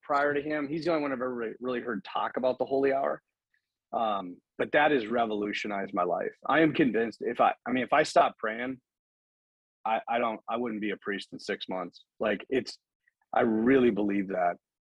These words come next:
And, uh, and I heard, uh, I don't remember who it was, some, I, I mean, it was some podcast. He said, there was this old priest, and this guy asked him, he said, "When did, when did you choose to become a priest?"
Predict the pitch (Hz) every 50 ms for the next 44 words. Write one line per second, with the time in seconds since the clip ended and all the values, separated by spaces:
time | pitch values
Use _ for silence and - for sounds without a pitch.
0 | _ _ - 110 107 104 101 98 98 95 92 87 - - 117 120 120 131 156 170
1 | 170 156 143 - - _ _ _ _ _ - 117 110 107 107 - - - 131 165
2 | 165 165 147 139 117 135 139 117 113 117 110 101 98 - - 139 123 123 _ _
3 | _ _ _ _ _ _ _ _ _ _ _ _ _ _ _ _ _ - - -
4 | 120 120 104 110 123 120 113 110 113 107 - - 156 139 - - 117 107 110 104
5 | - 113 104 98 90 - 104 - - 113 107 98 - _ _ _ _ _ _ -
6 | - - - _ _ - - 131 113 110 107 131 139 139 131 120 107 - - -
7 | 139 139 131 117 - - - 104 101 - - 127 120 117 117 120 113 - 120 104
8 | 95 - 123 110 104 104 120 143 160 143 - 117 123 151 180 170 147 143 143 120
9 | - - 139 123 - 113 107 101 - 123 113 95 - - 123 104 - - - -
10 | -